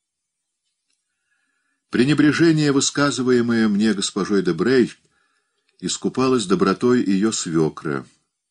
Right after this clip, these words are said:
наконец обратившего на меня внимание. Вечером, после того обеда, о котором я говорил,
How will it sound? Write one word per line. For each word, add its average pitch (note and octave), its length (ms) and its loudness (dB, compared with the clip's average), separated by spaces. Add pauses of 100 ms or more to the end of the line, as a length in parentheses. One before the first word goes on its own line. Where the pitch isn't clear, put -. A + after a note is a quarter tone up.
(400)
наконец - 680 0
обратившего - 760 -4
на G2 80 -4
меня E2 320 -4
внимание. C2+ 680 -12 (960)
Вечером, F2+ 680 -2
после B2 340 -6
того D#2 320 -2
обеда, D#2+ 440 -2
о C#2+ 40 -6
котором E2 420 -4
я C#2+ 180 -4
говорил, C#2+ 560 -4